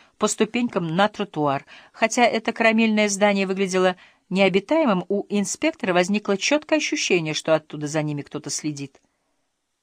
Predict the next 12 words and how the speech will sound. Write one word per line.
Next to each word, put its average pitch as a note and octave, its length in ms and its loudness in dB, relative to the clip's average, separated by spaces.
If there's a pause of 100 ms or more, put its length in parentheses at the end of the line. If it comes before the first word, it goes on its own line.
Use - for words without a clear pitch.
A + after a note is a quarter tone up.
(160)
Возможно, D#3+ 520 0
с - 120 -4
ним F3 200 -4
сыграло D#3+ 640 0
шутку - 380 -8
слишком D#3+ 400 -6
сильное D#3+ 420 -6
стремление D#3+ 540 -6
добраться D#3+ 440 -2
до E3 140 -4
Мартина E3 420 -4
Рива G#3+ 300 -4